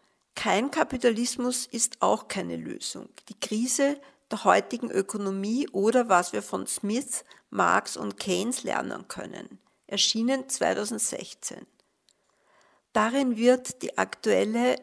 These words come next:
<clears throat> Vernachlässigung der Klassiker der Welt der Wirtschaftswissenschaften kritisiert. Dann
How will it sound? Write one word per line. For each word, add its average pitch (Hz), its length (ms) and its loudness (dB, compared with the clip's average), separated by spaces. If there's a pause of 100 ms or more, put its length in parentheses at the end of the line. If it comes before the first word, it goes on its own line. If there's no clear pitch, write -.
(220)
<clears throat> 254 260 -4 (300)
Vernachlässigung 233 1200 -2
der 196 120 -2
Klassiker 226 760 -2 (240)
der 180 140 -8
Welt - 480 -6 (260)
der 190 140 -6
Wirtschaftswissenschaften 220 1160 -6
kritisiert. - 840 -12 (2000)
Dann 269 340 0